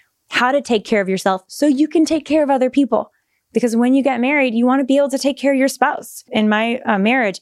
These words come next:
I wanna be able to cook healthy meals. I wanna be able to have a good sleep routine as best I can. When you have little kids, it's really hard.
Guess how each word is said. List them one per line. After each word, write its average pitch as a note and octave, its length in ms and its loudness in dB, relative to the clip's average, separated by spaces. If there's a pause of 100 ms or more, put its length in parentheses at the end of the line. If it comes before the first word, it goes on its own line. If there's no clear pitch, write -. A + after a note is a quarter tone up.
I G#3+ 100 0
wanna C4 180 0
be C4 80 2
able A3+ 120 0
to A3 60 -2
cook A#3 280 -4
healthy A3 340 0
meals. - 480 -4 (340)
I G#3+ 120 0
wanna C4 180 0
be A3+ 160 -4
able A3 280 0
to G#3+ 380 0
have G#3+ 220 -2
a A3 60 0
good G#3 320 -2
sleep A#3 340 -2
routine G#3 320 0
as F3+ 100 -2
best G3+ 240 -2
I G3+ 60 -2
can. G3+ 140 0
When F#3+ 100 2
you F#3 80 2
have E3+ 80 0
little F#3+ 140 2
kids, F#3 260 -2
it's F3+ 140 -6
really G3 160 2
hard. A3 280 0